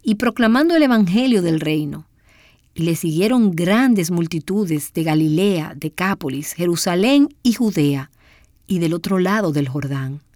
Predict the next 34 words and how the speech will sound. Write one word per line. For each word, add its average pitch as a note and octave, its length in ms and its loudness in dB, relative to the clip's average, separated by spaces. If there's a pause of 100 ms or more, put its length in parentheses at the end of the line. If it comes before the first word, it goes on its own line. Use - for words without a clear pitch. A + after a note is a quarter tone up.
(640)
Así G#3 220 0
que G4 100 0
aquí E4+ 200 2
está E4 260 2
Jesús A3 760 0
enseñando G3 520 2
en C4 80 4
la A#3 80 4
región G#3 480 4
norte B3 420 2
de D#3+ 80 0
Galilea, D#3 680 0 (640)
y B3 100 4
la D4 120 6
gente B3+ 320 2
lo F#3 140 2
escuchaba. F3+ 840 -4 (140)
La D3 100 -4
palabra E3+ 380 0
se G#3 180 -2
extendía, F3+ 880 0 (360)
y A3 100 2
venían E4 320 4
de D#4+ 80 2
todas F#4 340 0
estas E4 280 0
distancias A3 680 0
para F3 180 -2
escuchar F#3 400 -2
este G#3 200 0
nuevo G3 280 2
rabino F3 600 2
que D3 140 -4
enseñaba. C#3+ 760 -4